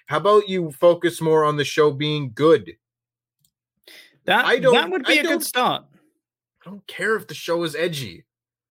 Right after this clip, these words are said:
Speaker 1: you know?
Speaker 2: Yeah.
Speaker 1: Like, I don't care if they're saying naughty words and there's women's asses everywhere.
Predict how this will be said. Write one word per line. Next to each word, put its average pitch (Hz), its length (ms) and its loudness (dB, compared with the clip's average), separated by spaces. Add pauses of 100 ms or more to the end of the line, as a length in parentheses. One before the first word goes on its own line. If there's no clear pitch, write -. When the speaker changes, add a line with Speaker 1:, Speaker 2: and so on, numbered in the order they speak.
(160)
Speaker 1:
you 139 160 -4
know? 165 440 -4
Speaker 2:
Yeah. 120 200 -6 (320)
Speaker 1:
Like, 143 140 -2
I 175 60 2
don't 190 240 -2
care 190 320 2
if 139 100 -2
they're 160 260 2
saying 165 420 0
naughty 156 320 0
words 143 580 2
and 110 220 -12
there's 120 520 -6
women's 151 560 -4
asses 139 560 -4
everywhere. 98 800 -8